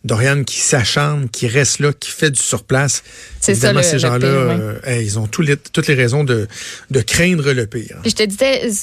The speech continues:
Speaker 2: Dorian est vraiment, est le deuxième plus puissant depuis je sais pas combien d'années, là. C'est à peu près depuis les années mille neuf cent cinquante.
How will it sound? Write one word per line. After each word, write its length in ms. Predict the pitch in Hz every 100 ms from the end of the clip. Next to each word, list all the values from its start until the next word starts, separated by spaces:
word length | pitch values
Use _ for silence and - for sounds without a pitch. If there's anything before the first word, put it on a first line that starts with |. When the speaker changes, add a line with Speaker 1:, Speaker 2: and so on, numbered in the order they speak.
| -
Speaker 2:
Dorian 540 | 208 196 220 214 240 240
est 80 |
vraiment, 280 | 190 202 196 -
est 100 | 202
le 120 | 190
deuxième 580 | 180 220 196 240 240 220
plus 340 | - 220 233
puissant 600 | 208 214 202 - 226 240
depuis 380 | 202 196 - 226
je 60 | -
sais 100 | 220
pas 100 | 214
combien 340 | 220 196 214 214
d'années, 300 | 202 220 247
là. 100 | 240
C'est 180 | -
à 80 | 202
peu 120 | 202
près 120 | 202 233
depuis 240 | 220 -
les 160 | 214 202
années 220 | 196 214
mille 160 | 214
neuf 140 | 196 185
cent 140 | 202
cinquante. 540 | 202 170 160 175 -